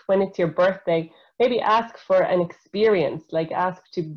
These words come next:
go away for the day somewhere, or to have friends over to do something or make something together, rather than maybe always asking for new things, because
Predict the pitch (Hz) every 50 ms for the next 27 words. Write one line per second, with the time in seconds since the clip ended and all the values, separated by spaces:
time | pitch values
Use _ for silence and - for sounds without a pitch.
0 | 156 _ 180 175 185 190 185 180 170 175 175 180 196 190 - - 175 160 165 156
1 | - 147 143 143 139 139 - _ - 147 156 147 - - 147 147 147 143 143 -
2 | - - - - - - _ _ - 170 170 170 170 165 165 165 160 160 160 -
3 | - - 165 165 165 160 160 156 156 - - 190 190 180 175 - - 175 170 180
4 | 180 180 165 170 170 170 160 147 156 156 156 - - 165 147 - 156 156 160 160
5 | - - 151 156 156 156 - 151 151 147 147 151 151 151 147 156 _ - 156 156
6 | 156 - 147 151 156 _ 170 _ 165 151 151 151 143 - - - - _ _ _
7 | - 170 175 175 170 175 165 151 160 160 156 156 156 156 156 156 156 151 147 156
8 | 151 151 151 151 151 147 151 - 147 147 151 151 _ _ - 156 151 147 - -
9 | 147 151 147 - - - 156 160 156 151 156 - - 151 143 143 143 139 147 _
10 | - 160 156 - - 156 147